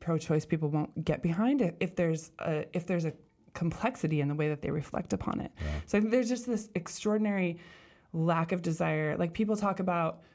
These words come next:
Speaker 1: what happens, what, what decisions you make when you get pregnant, but nobody wants to reckon with the complexity of what happens to you as a woman
Speaker 2: Hmm.
Speaker 1: after that,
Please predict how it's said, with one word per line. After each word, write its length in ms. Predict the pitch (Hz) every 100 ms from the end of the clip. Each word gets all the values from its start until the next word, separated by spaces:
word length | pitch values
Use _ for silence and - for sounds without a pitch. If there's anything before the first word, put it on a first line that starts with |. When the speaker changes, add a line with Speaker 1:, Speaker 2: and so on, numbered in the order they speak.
| _ -
Speaker 1:
what 280 | 165 175
happens, 520 | 165 165 165 165 156 156
what, 240 | - -
what 180 | 180 185
decisions 480 | 185 190 180 175 165
you 80 | 156
make 380 | 151 147 214
when 200 | 175 160
you 200 | 151 151 143
get 240 | 143 -
pregnant, 540 | - 151 165 240 285 180
but 100 | 160
nobody 300 | 170 180 180
wants 260 | 160 151
to 100 | -
reckon 420 | 143 147 139 156 151
with 200 | 143 -
the 80 |
complexity 680 | 160 156 - 160 - 170 143
of 80 | 143
what 120 | 156
happens 280 | 143 156 135
to 120 | -
you 260 | 143 143 151
as 140 | 143
a 40 | 147
woman 400 | 143 147 135 - - - 82
Speaker 2:
Hmm. 220 | 76 69 - -
Speaker 1:
after 420 | 156 156 - 143
that, 240 | - -